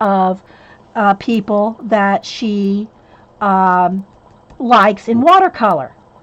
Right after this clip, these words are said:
Okay, I like, there's certain people that I like in the color book community or the, you know, color pencil, or there's just people I like,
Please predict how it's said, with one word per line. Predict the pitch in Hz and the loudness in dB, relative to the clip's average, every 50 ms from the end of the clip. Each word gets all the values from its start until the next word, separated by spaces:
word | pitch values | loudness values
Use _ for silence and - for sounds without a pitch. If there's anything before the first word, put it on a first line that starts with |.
| _ _ | _ _
Okay, | 180 190 - 220 214 220 233 - | -10 -6 -2 0 0 0 2 2
I | 180 196 214 | 0 0 2
like, | 220 226 233 226 233 233 | 2 2 2 2 2 2
there's | 247 233 226 - | 0 -4 -4 -2
certain | - 247 226 233 240 233 | -2 0 0 0 -2 -4
people | - 254 233 233 269 233 | -2 -4 -4 -2 -2 2
that | 226 233 | 4 4
I | 233 233 | 4 6
like | 226 233 233 233 233 233 | 4 4 4 2 2 0
in | 254 233 | -2 -4
the | 240 | -4
color | 233 - - 247 247 269 269 247 | -6 -2 0 2 2 2 0 -2
book | 202 226 208 - - | -2 -4 -4 -4 -4
community | 196 196 190 196 185 180 180 180 165 170 160 156 | -4 -2 -2 -2 -2 -4 -6 -8 -8 -6 -4 -4
or | 160 180 185 190 | -2 -2 -2 0
the, | 190 208 214 208 202 - - - - - - | 0 2 0 0 0 -6 -20 -20 -20 -20 -10
you | - 254 247 233 | -4 -2 0 2
know, | 226 214 214 | 4 2 2
color | 208 - 262 - - 262 240 240 254 | 0 -2 -14 -10 -2 -2 0 0 0
pencil, | 254 - 262 285 277 277 262 - - 247 220 208 196 190 196 185 | -2 -2 -4 -2 -2 -2 -4 -6 -2 2 4 4 4 4 2 2
or | - 202 202 196 | 2 4 4 4
there's | 196 220 220 | 4 0 -2
just | 208 262 226 - | -2 -6 -6 -4
people | - 247 240 233 247 | -4 -4 0 2 4
I | 247 233 | 4 6
like, | 240 233 233 233 233 233 233 226 | 6 6 6 6 4 4 2 0